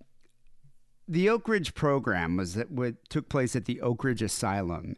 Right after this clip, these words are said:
and I'm gonna butcher this name, but I'm gonna give it a try. Um, it's in Penetanguishene, Ontario. So it's a, it's a, uh, asylum that was in Canada.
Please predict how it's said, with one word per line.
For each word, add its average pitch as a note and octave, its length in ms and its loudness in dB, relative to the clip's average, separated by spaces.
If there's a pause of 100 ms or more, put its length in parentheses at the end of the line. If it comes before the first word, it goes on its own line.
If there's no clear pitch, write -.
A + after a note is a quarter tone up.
and G2+ 140 2
I'm A2 80 4
gonna G2 180 4
butcher C3 480 0
this A#2+ 220 0
name, A#2 320 4
but G#2+ 60 2
I'm G2 100 -2
gonna G2 100 -4
give F#2 200 -6
it F#2 60 -2
a F2+ 60 -2
try. D2+ 480 -8 (480)
Um, F#2+ 400 0 (240)
it's B2+ 160 -2
in B2+ 300 2
Penetanguishene, C3 1400 2 (1300)
Ontario. F#2+ 880 -2
So - 160 -4
it's - 120 -6
a, F#2+ 240 0 (120)
it's - 180 -6
a, F2+ 280 0
uh, D#2 240 -2
asylum A2 600 0
that F#2 140 0
was F2+ 160 -4
in G2 100 -4
Canada. F#2 680 -6